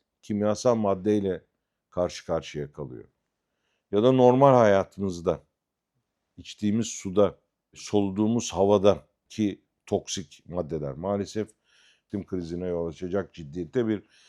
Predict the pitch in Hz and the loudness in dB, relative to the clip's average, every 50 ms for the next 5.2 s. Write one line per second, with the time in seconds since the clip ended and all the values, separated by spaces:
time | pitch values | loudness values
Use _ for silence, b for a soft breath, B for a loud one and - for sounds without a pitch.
0 | b b b b _ - - 98 95 95 104 101 98 - 95 87 78 73 73 73 | b b b b _ -2 2 2 2 4 2 2 0 -2 -8 -8 -8 -8 -10 -10
1 | 73 76 76 73 71 69 - - _ - 92 98 117 151 156 190 160 - - 110 | -10 -10 -10 -10 -12 -12 -14 -18 _ -16 -10 -6 -4 2 4 4 4 4 2 0
2 | 104 120 147 151 139 107 101 104 110 110 95 98 120 135 139 135 123 127 127 135 | 2 2 -2 -4 -4 -2 0 0 0 0 -2 -2 -2 -2 -2 -2 -4 0 0 0
3 | 131 - - - 110 110 104 - 131 131 127 127 127 127 123 123 117 - 110 107 | 0 0 -2 -6 -6 -6 -4 -4 -6 -4 -2 -4 -4 -4 -4 -6 -6 -4 -4 -4
4 | 104 101 - 113 110 107 104 107 104 - 127 - - 104 107 107 - - 101 - | -4 -2 0 0 0 0 0 -6 -6 -4 -6 -4 0 -2 -2 -2 -4 -14 -12 -10
5 | - 135 135 131 | -8 -10 -10 -10